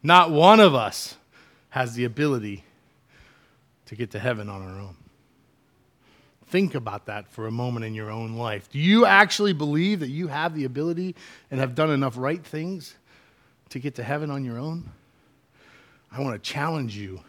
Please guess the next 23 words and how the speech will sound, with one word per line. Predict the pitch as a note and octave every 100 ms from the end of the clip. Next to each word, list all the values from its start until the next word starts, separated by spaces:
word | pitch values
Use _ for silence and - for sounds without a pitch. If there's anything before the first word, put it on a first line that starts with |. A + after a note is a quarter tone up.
| _ _
this | A2 -
morning. | B2 A2 E2 C#2 _ _ _ _ _ _ _ - -
See, | G#3+
'cause | G3 D#3+
Jesus | D#4 D4+ F3+
is | G3
talking | - G#3+ G#3+
about | G#3 G3+ G3
this | F3 D3
light | F3 G#3 A#3 - -
and | F3
the | E3
dark, | C#3+ F#3 D#3
and | D#3+
he | E3+
says, | G3+ F3 - - -
"You | - C4
need | D#4 C#4 G3
to | A3+
walk | G3 A3+ B3+ - - - - _ - - - _
in | C4 C4+ B3+
the | A#3+
light | A3+ A#3+ G#3 F#3+ -